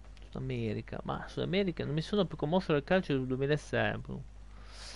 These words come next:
Eh, ma a me ogni tanto vedere le grandi partite incredibili. Beh, su Discord possiamo organizzarla quest'estate, qualche proiezione di partite, Messi. Banna già, mi dissocio, ma Messi, ragazzi,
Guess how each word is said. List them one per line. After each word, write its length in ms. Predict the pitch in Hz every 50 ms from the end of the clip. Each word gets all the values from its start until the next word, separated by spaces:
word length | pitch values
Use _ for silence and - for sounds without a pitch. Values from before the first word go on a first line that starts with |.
| - - - -
Eh, 220 | 127 127 131 127 131
ma 80 | 151
a 40 | 196
me 140 | 277 339 320
ogni 140 | 254 220 190
tanto 260 | - 254 254 - 196
vedere 280 | 185 175 185 185 180
le 100 | 175 175
grandi 400 | 165 175 180 190 196 190 190 190
partite 960 | - 185 170 165 - - 190 185 185 175 - 190 175 170 165 165 165 165 160 160
incredibili. 640 | 160 160 - 165 160 151 160 185 220 190 127 123
Beh, 200 | 170 262 247 180
su 120 | - - 180
Discord 440 | 180 254 320 320 - - 185 156 -
possiamo 340 | - 151 - - 156 156
organizzarla 680 | 156 156 160 156 156 160 160 151 196 185 156 131 123 117
quest'estate, 640 | 123 123 - - 123 - - 135 120 113 113 -
qualche 280 | 107 127 131 - - 131
proiezione 680 | - 135 135 135 135 131 127 - - - 143 135 131 127
di 120 | 123 127
partite, 520 | 123 127 123 123 - - 127 117 117 - 113
Messi. 560 | 113 123 120 113 110 - - - - 110 113 - - - - - - - - - - - - - - - - - - - - - -
Banna 380 | - - 127 139 139 135 127 117
già, 260 | 120 123 113 117 120 -
mi 100 | - 117
dissocio, 440 | 123 117 - 139 131 127 123 113 -
ma 240 | 101 104 107 107 104
Messi, 520 | 107 113 117 117 117 113 107 - - 113
ragazzi, 560 | 104 104 104 104 107 107 107 - - - -